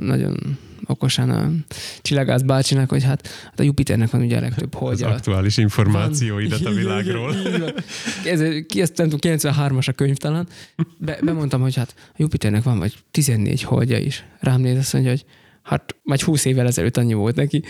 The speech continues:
Speaker 2: Mhm.
Speaker 1: <laughs> Aztán kiderült, hogy van vagy hetvenkettő, vagy nem tudom, nagyon sok. És a Saturnusnak i-,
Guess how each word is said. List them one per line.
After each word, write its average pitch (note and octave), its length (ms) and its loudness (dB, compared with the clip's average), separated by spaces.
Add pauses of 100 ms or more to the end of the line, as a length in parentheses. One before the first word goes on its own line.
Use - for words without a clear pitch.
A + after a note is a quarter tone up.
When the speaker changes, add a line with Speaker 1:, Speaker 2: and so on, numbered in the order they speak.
(160)
Speaker 2:
Mhm. A3 120 -2 (420)
Speaker 1:
<laughs> B3 180 0
Aztán G3 260 0
kiderült, E3 360 -2
hogy D3 220 -2 (320)
van D#3+ 180 2
vagy C#3+ 120 2
hetvenkettő, C#3 600 0
vagy C3+ 120 -2
nem C#3+ 140 0
tudom, C#3+ 220 -2
nagyon C#3+ 320 0
sok. D3+ 240 0 (920)
És D3 120 2
a D3+ 40 4
Saturnusnak C#3+ 580 2
i-, C#3 160 0